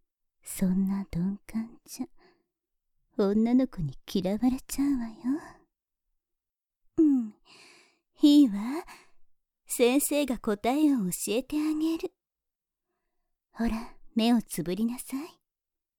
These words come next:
そうよ。そう。うん、うん。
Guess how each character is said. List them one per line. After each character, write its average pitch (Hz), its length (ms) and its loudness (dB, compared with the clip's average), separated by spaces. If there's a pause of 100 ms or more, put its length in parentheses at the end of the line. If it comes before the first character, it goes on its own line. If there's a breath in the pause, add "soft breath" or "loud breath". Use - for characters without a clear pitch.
(480)
そ 233 380 -4
う 214 80 -6
よ。 165 160 -10 (1700)
そ - 360 -14
う。 190 40 -6 (4000)
う 240 40 2
ん、 262 260 4
う - 20 -8
ん。 - 20 -16